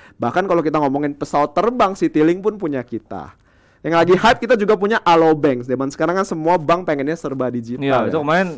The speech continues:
Speaker 2: jor-joran banget ya.
Speaker 1: Jor-joran. Kalau lihat sahamnya harganya, <laughs> beuh, tinggi langsung. Nah, untuk Alobank ini juga kita lagi fokus ke da-, ke sana. Nah, selama ini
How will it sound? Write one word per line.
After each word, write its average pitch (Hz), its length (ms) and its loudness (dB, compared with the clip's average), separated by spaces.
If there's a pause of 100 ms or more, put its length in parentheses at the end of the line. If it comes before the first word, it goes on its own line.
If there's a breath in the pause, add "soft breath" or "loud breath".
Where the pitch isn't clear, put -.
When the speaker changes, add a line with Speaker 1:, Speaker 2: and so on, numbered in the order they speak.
(140)
Speaker 2:
jor-joran 139 480 0
banget 170 320 4
ya. 170 80 6
Speaker 1:
Jor-joran. 196 560 6
Kalau 170 160 4
lihat 175 160 4
sahamnya 175 400 4
harganya, 202 400 4
<laughs> - 0 -
beuh, 240 320 6
tinggi 160 320 2
langsung. 143 720 0
Nah, 147 160 0
untuk 160 240 -2
Alobank 160 400 6
ini 220 80 2
juga 190 160 2
kita 185 240 2
lagi 196 320 2
fokus 170 480 0
ke 139 80 -4
da-, 123 240 -2
ke - 160 -20
sana. 117 400 -6 (240 loud breath)
Nah, 147 160 -2
selama 165 400 4
ini 240 560 2